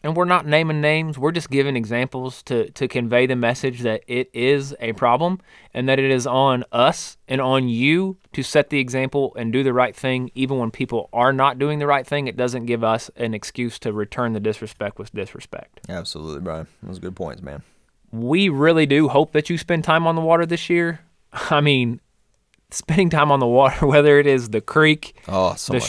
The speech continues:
Speaker 2: fun.
Speaker 1: stream, the lake
Speaker 2: Yes.
Speaker 1: bend, it is almost every time we go out, we're like, "There's just not many places I would rather be." It is so much fun. It is so relaxing. It feels so good to be out there, whether you're fishing, tubing, swimming,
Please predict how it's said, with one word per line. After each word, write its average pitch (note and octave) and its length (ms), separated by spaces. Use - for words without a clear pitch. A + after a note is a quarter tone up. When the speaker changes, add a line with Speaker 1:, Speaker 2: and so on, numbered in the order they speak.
Speaker 2:
fun. E3 140
Speaker 1:
stream, D#3 420
the B2 120
lake D3 260
Speaker 2:
Yes. C#3+ 80
Speaker 1:
bend, C#3+ 280
it D#3+ 180
is A2+ 540
almost A3+ 320
every G3+ 160
time G3 200
we G3 80
go F#3 200
out, A3 220
we're D#3+ 120
like, C3 280
"There's F3 280
just F#3 320
not E3 260
many D#3+ 200
places D3 400
I B2+ 120
would C3 120
rather B2 220
be." A2+ 260
It C#3 100
is B2+ 140
so - 540
much G3 180
fun. D3 500
It A#2+ 120
is A2+ 100
so D#3 240
relaxing. C3+ 640
It B2 80
feels C3 260
so C#3+ 300
good C3+ 480
to C#3 80
be B2 160
out B2+ 240
there, C3 120
whether A#2+ 240
you're G#2 160
fishing, D3 720
tubing, D#3 480
swimming, D#3+ 560